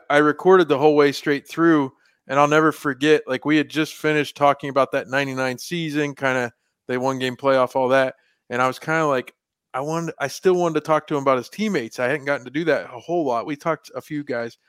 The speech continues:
and I kinda gave him the little cue. I was like, "Do you,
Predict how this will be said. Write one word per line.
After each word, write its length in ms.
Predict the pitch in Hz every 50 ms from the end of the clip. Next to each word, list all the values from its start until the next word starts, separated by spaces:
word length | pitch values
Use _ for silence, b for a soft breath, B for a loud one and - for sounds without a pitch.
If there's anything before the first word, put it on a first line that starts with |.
| _ _ _ _ _ _ -
and 120 | 135 135
I 80 | 139 135
kinda 260 | - 170 175 190 190
gave 180 | 170 175 165
him 60 | 160 156
the 80 | 151
little 220 | 143 156 147 143 135
cue. 380 | - - - - 175 165 156
I 40 | 151
was 100 | 135 120
like, 140 | 127 120 _ _ _ _ _ _ _ _ _
"Do 80 | 120 120
you, 140 | 131 139